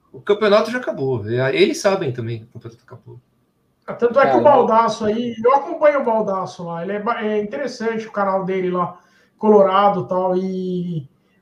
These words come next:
Speaker 2: o cara falou isso aí de sacanagem, cara. Nem, nem o Colorado mais fanático acredita que um
Speaker 3: Cara.
Speaker 2: time de vagabundos como o São Paulo vai ganhar do Flamengo.
Speaker 3: Não, e é fogo. O, o Inter depender da gente ferrou, hein?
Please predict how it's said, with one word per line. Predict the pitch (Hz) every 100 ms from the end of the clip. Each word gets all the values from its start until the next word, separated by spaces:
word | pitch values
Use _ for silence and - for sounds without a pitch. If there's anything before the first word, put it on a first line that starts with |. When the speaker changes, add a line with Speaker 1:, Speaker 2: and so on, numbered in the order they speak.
| -
Speaker 2:
o |
cara | 214 262 269 277
falou | 277 277
isso | 269
aí | 277
de | 285
sacanagem, | - 294 339 196 190 180 147
cara. | 165 156 156
Nem, | 220 240
nem | 254 370
o |
Colorado | - 311 262 254 240
mais | 226 254
fanático | - 262 196 220 -
acredita | 294 359 208 180 240 247 240 - _
que | -
um | 269
Speaker 3:
Cara. | -
Speaker 2:
time | 262 240 233
de | 160
vagabundos | 220 302 311 - - - 320 339 311 -
como | 247 247
o | 240
São | 262 196
Paulo | 220 247
vai | 247 254
ganhar | 247
do | 247
Flamengo. | - 294 208 180 160 _ _ _ _ _ -
Speaker 3:
Não, | 120
e | 120
é | 123
fogo. | 117 - 110 101 123
O, | 110 101 120 101 120 120
o |
Inter | 135 139 131
depender | 127 120 127 120 131
da | 127
gente | 104 117 113
ferrou, | - 139 120 117
hein? | 120